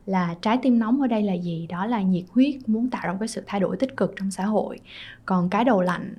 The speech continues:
đó là cái sự tỉnh táo khi mình hoạch định kế hoạch tài chính của công ty hay là mình nhìn lên cái tương lai lâu dài. Thì quả thật là có những công ty mà An gặp mà An cũng cảm giác rất là tiếc, tại vì đội ngũ, ờ, ví dụ có một cái dự án là họ muốn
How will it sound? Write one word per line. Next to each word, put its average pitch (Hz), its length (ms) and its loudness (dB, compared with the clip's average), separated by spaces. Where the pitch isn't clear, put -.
đó 190 180 0
là 226 200 -2
cái 226 100 0
sự 180 240 -6
tỉnh 165 180 -4
táo 214 380 0
khi 233 120 -2
mình 185 260 2
hoạch - 260 -10
định - 280 -2
kế 208 100 -4
hoạch 226 220 0
tài 175 140 -2
chính 220 260 2
của 214 120 -4
công 214 220 -4
ty 240 280 6
hay 196 140 -4
là 190 100 2
mình 175 360 -2
nhìn 185 260 8
lên 208 200 0
cái 247 100 0
tương 226 200 0
lai 202 160 0
lâu 208 160 2
dài. 180 380 2
Thì 185 340 2
quả 180 220 2
thật 247 260 4
là 180 200 -2
có 214 140 0
những 269 340 4
công 214 220 0
ty 226 260 4
mà 190 140 0
An 208 380 0
gặp 196 200 2
mà 185 160 -2
An 220 380 -4
cũng 233 380 -2
cảm - 160 -4
giác 254 160 -2
rất 339 120 0
là 240 120 0
tiếc, 311 460 0
tại 185 160 -4
vì 185 140 0
đội 165 160 -2
ngũ, 220 440 -2
ờ, 190 280 0
ví 247 80 2
dụ 240 120 4
có 240 120 0
một 233 120 2
cái 226 100 -2
dự 190 80 -2
án 214 260 2
là 262 100 2
họ 180 220 -4
muốn 277 440 -2